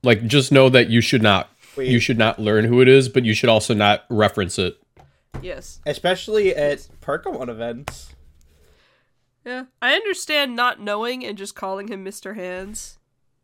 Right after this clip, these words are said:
Speaker 3: That's fair. But, uh, yeah, no, but, uh, <laughs>
Speaker 2: Mister Hands was his father. Call him Brian.
Speaker 3: Yes, Brian is his, his first name.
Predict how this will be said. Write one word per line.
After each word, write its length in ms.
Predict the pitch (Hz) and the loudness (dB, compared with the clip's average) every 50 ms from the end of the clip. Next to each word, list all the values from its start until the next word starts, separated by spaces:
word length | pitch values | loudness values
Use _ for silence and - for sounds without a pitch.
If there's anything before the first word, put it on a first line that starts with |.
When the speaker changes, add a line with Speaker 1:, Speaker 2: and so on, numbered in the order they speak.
| _ _ _ | _ _ _
Speaker 3:
That's 220 | _ 196 190 - - | _ -18 -18 -18 -18
fair. 380 | _ 180 170 170 170 175 180 _ - - - - _ _ _ _ _ _ _ _ _ _ _ _ _ _ _ - _ | _ -14 -12 -12 -12 -14 -16 _ -20 -20 -20 -20 _ _ _ _ _ _ _ _ _ _ _ _ _ _ _ -20 _
But, 200 | - 190 180 175 | -16 -14 -12 -10
uh, 340 | 170 170 170 165 160 156 160 - _ _ _ _ _ _ | -10 -8 -8 -8 -8 -10 -12 -14 _ _ _ _ _ _
yeah, 320 | - 208 190 180 175 165 - - | -14 -10 -8 -8 -8 -10 -12 -14
no, 300 | 175 190 180 175 170 160 | -14 -12 -10 -10 -12 -12
but, 200 | 165 175 175 156 175 180 180 165 170 - | -14 -16 -16 -16 -16 -18 -20 -20 -20 -18
uh, 640 | 185 190 196 190 175 170 165 170 - _ - 220 202 - 208 - _ _ _ _ | -16 -16 -14 -16 -16 -18 -20 -20 -20 _ -16 -14 -12 -14 -14 -16 _ _ _ _
<laughs> 240 | _ _ _ _ _ | _ _ _ _ _
Speaker 2:
Mister 340 | 123 143 156 - - 190 175 | -12 -12 -12 -8 -8 -8 -6
Hands 420 | 147 156 151 151 147 147 143 - | -4 -4 -6 -6 -8 -10 -14 -14
was 120 | - 135 - | -14 -14 -12
his 200 | 135 127 - - | -14 -16 -16 -18
father. 520 | _ 160 139 117 110 - 107 104 98 110 - | _ -12 -10 -10 -10 -12 -14 -18 -18 -20 -16
Call 160 | - 143 135 | -14 -14 -14
him 180 | 135 127 120 113 | -12 -14 -14 -16
Brian. 600 | 104 98 98 98 104 101 101 101 120 123 127 - _ _ _ _ _ _ _ _ _ _ _ _ _ _ _ | -16 -16 -18 -16 -16 -18 -18 -18 -20 -20 -20 -20 _ _ _ _ _ _ _ _ _ _ _ _ _ _ _
Speaker 3:
Yes, 420 | 190 170 147 - - - - - _ | -16 -14 -14 -14 -16 -20 -20 -20 _
Brian 360 | 196 180 180 185 190 185 175 | -12 -10 -8 -8 -8 -10 -10
is 160 | 170 175 - | -12 -12 -10
his, 320 | - 190 165 160 - - - | -12 -12 -14 -14 -16 -18 -16
his 160 | - 185 - | -16 -16 -18
first 380 | - _ - 180 - - - - | -16 _ -18 -18 -16 -20 -20 -20
name. 240 | - - - 175 | -20 -20 -20 -20